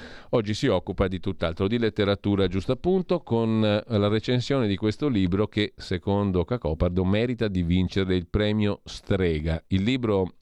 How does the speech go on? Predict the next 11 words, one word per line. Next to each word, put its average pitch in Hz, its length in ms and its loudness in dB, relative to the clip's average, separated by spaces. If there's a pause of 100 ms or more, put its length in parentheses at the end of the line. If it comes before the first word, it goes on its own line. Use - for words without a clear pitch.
(100)
è 92 100 0
scritto 98 360 0
da 82 120 0
Dario 85 360 0
Ferrari, 123 520 0
si 95 160 -2
intitola 87 560 0
La 95 240 2
ricreazione 92 1120 -2
è 101 120 0
finita, 127 600 -2